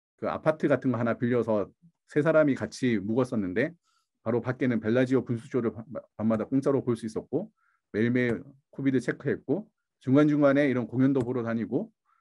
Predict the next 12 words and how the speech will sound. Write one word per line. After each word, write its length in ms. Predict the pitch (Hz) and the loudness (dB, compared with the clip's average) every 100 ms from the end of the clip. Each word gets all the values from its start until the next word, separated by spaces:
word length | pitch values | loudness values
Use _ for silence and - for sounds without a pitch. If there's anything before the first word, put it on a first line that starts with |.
| _ - | _ -12
뭐 160 | 101 | -10
방고호 420 | 95 113 123 135 127 | -4 0 2 2 2
전시도 400 | 113 110 131 110 | 0 -2 -2 -4
보고 360 | 98 120 202 - _ _ _ _ | -2 -4 -4 -8 _ _ _ _
그러면서 360 | - 139 131 123 | 0 2 2 2
라스베가스의 760 | 98 113 180 180 135 - 156 | 0 2 2 4 2 2 0
모든 280 | 127 127 147 | 2 2 2
것을 280 | 135 135 123 | 2 0 -4
잘 400 | 104 123 117 104 _ _ | -2 0 0 -4 _ _
즐기고 460 | - 151 175 147 | -2 -2 0 0
돌아왔습니다. 640 | 127 131 98 - 101 87 82 | 2 2 0 -2 -6 -6 -4
저희는 440 | - 135 143 175 | 4 6 6 4